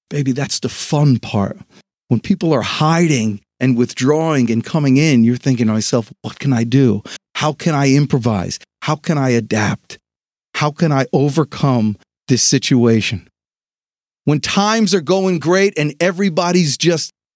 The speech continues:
you know, people are just buying and, and there's no struggles out there, that's no fun. <laughs>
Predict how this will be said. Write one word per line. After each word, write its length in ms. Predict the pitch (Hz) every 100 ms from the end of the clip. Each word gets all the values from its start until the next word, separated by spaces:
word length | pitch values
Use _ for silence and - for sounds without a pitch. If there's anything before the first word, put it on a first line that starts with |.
| -
you 160 | 147 147
know, 100 | 123
people 320 | 185 175 180
are 40 |
just 220 | 170 139
buying 460 | 113 160 180 185 185
and, 180 | 156 147
and 220 | 147 135
there's 160 | 135 131
no 160 | 170
struggles 640 | - - 165 185 190 180
out 240 | 175 180 -
there, 320 | 196 196 226 - _ _ _ _ _ _ _ _ _ _ _ _ -
that's 240 | 233 -
no 120 | 202
fun. 760 | 127 - - 170 170 226 330
<laughs> 60 | -